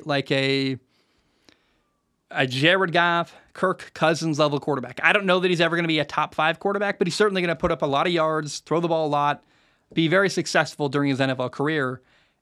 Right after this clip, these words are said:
And I'm, I'm interested early on what they're gonna put around him, what, what the receivers around him look like, what the, the system looks like, what kind of call, plays they're calling. And we're gonna get kind of a taste of that during the preseason. And based on what we see in the preseason,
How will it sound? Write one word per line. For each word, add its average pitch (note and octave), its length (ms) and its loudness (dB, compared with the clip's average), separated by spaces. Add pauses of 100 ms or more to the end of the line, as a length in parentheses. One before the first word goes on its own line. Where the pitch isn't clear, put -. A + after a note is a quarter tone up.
(120)
And D3 160 4
I'm, D#3 160 0
I'm D#3+ 200 0
interested F#3 680 0
early D#3+ 360 0
on C#3+ 520 0
what D3+ 220 -2
they're D#3 100 -2
gonna D3 140 -2
put C#3 180 -2
around B2+ 340 -4
him, - 240 -14
what, C#3+ 300 0
what D3+ 280 0
the D3 120 0
receivers D3+ 440 -2
around C#3+ 200 -2
him B2+ 80 -4
look D#3+ 240 -4
like, E3 360 -2 (520)
what C#3+ 340 0
the, C3+ 480 0
the C3+ 140 -6
system F3+ 440 -2
looks F3 220 -2
like, E3+ 180 0
what D#3 160 -2
kind D#3 160 0
of C3+ 100 -2
call, - 180 -6
plays D3+ 300 -2
they're D3 100 0
calling. D#3 500 0 (960)
And C3+ 400 2
we're D#3 140 0
gonna G3 160 4
get F3 180 0
kind F3 160 2
of D3+ 60 -2
a D3 40 -2
taste E3+ 300 0
of D#3 100 -2
that C#3 180 0
during C#3 200 0
the C3 60 -2
preseason. B2+ 720 -2 (500)
And E3 160 2
based A3 280 4
on G#3 60 2
what E3+ 60 -4
we D#3 60 -4
see F#3+ 120 -2
in E3+ 40 0
the D#3 80 -2
preseason, E3 640 2